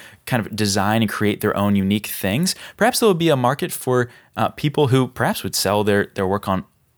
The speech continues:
on Etsy, where you communicate directly with the, this artisan who, y-, you know, you communicate your wishes for the product to them. They design it in a three D printer and they print it and send it to you. So this is a little bit of a tweak. Y-, yes, it's, it's very similar to, to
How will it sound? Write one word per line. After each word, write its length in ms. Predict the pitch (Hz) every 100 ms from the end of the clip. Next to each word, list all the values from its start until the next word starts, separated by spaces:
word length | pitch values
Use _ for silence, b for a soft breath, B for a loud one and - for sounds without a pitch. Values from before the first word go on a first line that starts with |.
| _
on 120 | 196
Etsy, 380 | - 101 165 196 B B
where 100 | 120
you 100 | 123
communicate 500 | 131 135 151 - 165
directly 420 | - 113 123 135 120
with 340 | 110 110 - -
the, 300 | 104 104 101 b b b _ - - -
this 260 | 107 98
artisan 560 | - 107 139 147 165 214 B B
who, 380 | - 117 117 117
y-, 200 | 104 120
you 160 | 110 110
know, 80 | 101
you 240 | 110 156
communicate 680 | - 127 123 143 147 143 -
your 480 | 101 107 113 127 120
wishes 400 | 110 120 147 147
for 140 | 123
the 80 | 104
product 400 | - 98 123 -
to 80 | 135
them. 240 | 120 185 B B
They 160 | 101 117
design 480 | 120 101 92 104 127
it 80 |
in 80 | -
a 60 | 107
three 180 | 120 117
D 80 |
printer 400 | 117 147 143 214 B B
and 100 | 110
they 80 | 110
print 240 | - 127 -
it 80 |
and 100 | 135
send 220 | 139 196 175
it 80 |
to 120 | - 90
you. 120 | 71 B B
So 100 | -
this 160 | 240 262
is 80 | 202
a 60 |
little 160 | 185 220
bit 100 | 160
of 80 | 107
a 60 |
tweak. 540 | - - 277 135 123 - B -
Y-, 120 | -
yes, 340 | 170 180 147
it's, 140 | 147 131
it's 140 | 135
very 160 | 190 151
similar 360 | - 175 131 107
to, 220 | - 107
to 200 | -